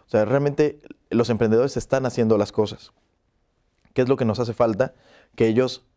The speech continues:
desarrollen esta, esta cuestión de, ya de, de negocio, o sea, que ellos vean que con las ideas que tienen en la cabeza pueden crear algo y ese algo puede convertirse en un negocio. Entonces, es, es algo que va a ocurrir en el tiempo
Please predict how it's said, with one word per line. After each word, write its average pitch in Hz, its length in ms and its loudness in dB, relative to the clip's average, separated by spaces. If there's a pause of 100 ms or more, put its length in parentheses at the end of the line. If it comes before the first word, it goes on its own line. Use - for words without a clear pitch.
(400)
desarrollen 110 640 -2
esta, 104 380 -4
esta - 240 -6
cuestión 104 360 -6
de, 95 320 -2
ya 107 180 0
de, 107 280 -2
de 95 300 -2
negocio, 123 640 0
o - 380 -20
sea, 117 80 -6
que 143 80 -2
ellos 139 180 -4
vean 139 300 -2
que - 120 -18
con 104 240 -2
las 98 240 -2
ideas 151 200 -2
que - 80 -10
tienen 165 180 -2
en 131 40 -2
la 117 80 -2
cabeza 113 380 -2 (360)
pueden 135 220 -2
crear 110 360 -2
algo 247 400 -6
y 123 100 -2
ese 139 160 0
algo 156 200 -4
puede 143 140 -2
convertirse 113 440 -4
en 110 60 -4
un 104 80 -2
negocio. 82 400 -6 (460)
Entonces, 123 400 -2 (1120)
es, 160 260 -4
es 165 160 -2
algo 175 220 0
que 147 80 -2
va 143 60 0
a 165 40 -2
ocurrir 147 360 -2
en 127 120 -2
el 98 140 -4
tiempo 156 480 -4